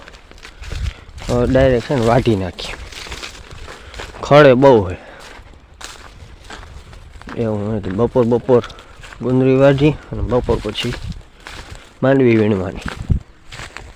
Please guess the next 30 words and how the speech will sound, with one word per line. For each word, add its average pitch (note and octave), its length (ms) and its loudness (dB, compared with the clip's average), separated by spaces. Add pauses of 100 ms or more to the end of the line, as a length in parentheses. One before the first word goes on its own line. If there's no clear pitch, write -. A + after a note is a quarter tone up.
(320)
એવું G#2 300 -12
છે. C3 160 -6
વ્લોગમાં B2+ 440 -4
બન્યા D#3+ 340 -2
રહેજો, C3 220 -4 (1080)
તમને A2+ 260 -10
બતાવી B2+ 460 -2
આગળની A#2+ 400 -6
કામગીરી A2 480 -6
બધી. A#2 260 -6 (1080)
સ્કીપ C#3+ 260 -4
ના E3 160 0
કરતા, C3+ 320 -2
મજા C3+ 280 0
આવે A#2 120 0
છે G#2+ 120 -6
વ્લોગ A2 280 -4
જોવાની. G#2+ 360 -8 (920)
હમણાં A#2+ 340 0
ઘણો D#3 200 4 (280)
ટાઈમથી D3+ 480 -2
આ C#3+ 80 0
વ્લોગ C#3+ 220 0
બનાવ્યો D#3+ 360 4
નહોતો, F3 260 0 (1300)
કારણ D3 160 -4
કે B2 80 0
ટાઈમ G3 260 0
જ F3 60 -2
ન D#3 160 0